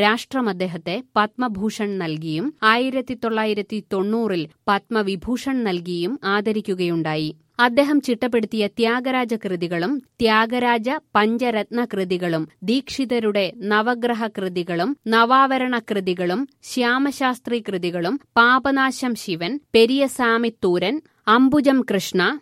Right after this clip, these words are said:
സുബ്രഹ്മണ്യ ഭാരതിയാർ, ഗോപാലകൃഷ്ണ ഭാരതിയാർ എന്നിവരുടെ കൃതികളും ജയദേവരുടെ അഷ്ടപദികളുമെല്ലാം പലപ്പോഴായി പ്രസിദ്ധീകൃതമായത് കർണാടക സംഗീത ലോകത്തിന് വിലപ്പെട്ട മുത്തുകളായി തുടരുന്നു.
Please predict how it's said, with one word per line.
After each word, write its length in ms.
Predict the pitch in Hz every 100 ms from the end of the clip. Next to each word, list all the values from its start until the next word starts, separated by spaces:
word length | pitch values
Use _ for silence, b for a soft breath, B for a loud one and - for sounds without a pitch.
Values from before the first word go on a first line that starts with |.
| _
സുബ്രഹ്മണ്യ 880 | - - 254 220 285 277 269 262 254 - _ _
ഭാരതിയാർ, 840 | 175 202 202 196 175 170 165 214 320 _
ഗോപാലകൃഷ്ണ 960 | 190 233 247 269 277 277 262 233 240 220
ഭാരതിയാർ 840 | 190 160 180 180 175 180 175 202 - -
എന്നിവരുടെ 600 | 208 254 254 240 226 196
കൃതികളും 680 | - 190 185 180 170 202 311 _
ജയദേവരുടെ 1040 | 196 240 254 285 269 262 247 226 208 180 -
അഷ്ടപദികളുമെല്ലാം 1300 | 196 214 - 269 240 226 214 208 190 165 170 160 147
പലപ്പോഴായി 720 | - 196 226 226 269 247 226 214
പ്രസിദ്ധീകൃതമായത് 1300 | 208 196 208 196 247 247 240 233 190 156 156 180 269 _
കർണാടക 600 | 220 226 262 269 262 262
സംഗീത 480 | 254 208 202 226 220
ലോകത്തിന് 640 | 214 185 180 165 170 160 143
വിലപ്പെട്ട 580 | 196 233 254 254 233
മുത്തുകളായി 720 | 214 196 185 226 214 180 165 -
തുടരുന്നു. 560 | 180 175 165 160 156